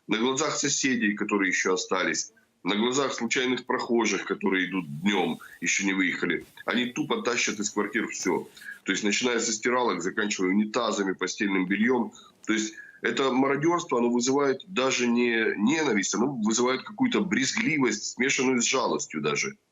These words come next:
Ребята, насколько вы нищие, насколько вы убогие. Это ж надо было рассказывать про вторую армию мира, про великую Россию, про богатую страну, которая там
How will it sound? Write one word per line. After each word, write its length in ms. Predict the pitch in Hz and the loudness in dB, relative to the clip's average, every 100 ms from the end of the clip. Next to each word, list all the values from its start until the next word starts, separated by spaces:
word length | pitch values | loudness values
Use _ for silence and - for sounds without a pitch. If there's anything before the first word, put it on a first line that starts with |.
| - - - | -16 -10 -2
Ребята, 360 | 117 139 101 | 0 0 2
насколько 560 | 104 104 143 - 117 113 - - | 0 2 0 2 0 0 -8 -4
вы 200 | 110 127 | 2 4
нищие, 480 | 127 151 - - 92 | 4 4 2 2 0
насколько 400 | 90 131 127 110 | 0 -2 0 2
вы 200 | 117 - | 2 2
убогие. 800 | 110 104 131 131 98 82 73 - _ _ | 2 4 2 2 0 0 -2 -8 _ _
Это 180 | 95 101 | -2 0
ж 100 | 131 | 2
надо 160 | 135 127 | 2 2
было 200 | 117 110 | 2 2
рассказывать 460 | 104 127 120 107 | 0 0 0 0
про 120 | 98 | -2
вторую 380 | 98 120 143 123 | 0 2 2 2
армию 320 | 120 120 117 | 2 2 4
мира, 340 | 101 113 101 85 | 4 4 2 0
про 180 | 92 95 | -2 0
великую 500 | 110 139 - 120 113 | 2 0 0 2 4
Россию, 840 | 113 - - - 226 214 78 71 - - - | 2 0 -2 0 2 4 2 -2 -12 -10 -4
про 140 | 98 | 0
богатую 580 | 113 117 135 131 120 113 | 0 0 0 0 0 0
страну, 460 | - 113 120 120 | 0 2 2 2
которая 380 | 101 92 101 98 | 0 0 0 0
там 240 | 98 92 | 0 -2